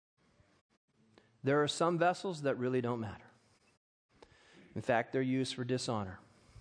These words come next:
They're used for other things. But there are vessels that truly matter. And that's what God is wanting to do with our hearts. He wants to create us and turn us into vessels that matter.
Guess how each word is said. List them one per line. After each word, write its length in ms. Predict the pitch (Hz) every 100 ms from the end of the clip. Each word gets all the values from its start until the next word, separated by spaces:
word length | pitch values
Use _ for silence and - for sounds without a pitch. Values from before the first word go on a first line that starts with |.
| - _
They're 120 | 110
used 260 | 110 117 117
for 140 | 117
other 200 | 110 113
things. 460 | 110 107 87 - - _ _ _ _ - - _
But 180 | 117 -
there 220 | 131 139
are 140 | 139 123
vessels 680 | 117 131 - 117 113 - -
that 160 | 113
truly 360 | - - 123 104
matter. 440 | 95 101 - - - _ _ _ _ _ _ _ _ _ -
And 160 | 127
that's 200 | 131 135
what 140 | 127 113
God 260 | 123 123
is 200 | 113 - - -
wanting 360 | 131 131 139
to 120 | 135 123
do 180 | 131
with 140 | 123 117
our 140 | 117
hearts. 460 | 110 202 143 101 -
He 120 | 120
wants 240 | 120 120 -
to 100 | 117
create 400 | - 139 139 127
us 180 | 113
and 100 | 107
turn 200 | - 131
us 180 | 113 -
into 320 | 117 110 123 113 - - -
vessels 720 | 117 127 123 - 98 - - - _ _ _ _ _
that 160 | 113 127
matter. 360 | 120 107 98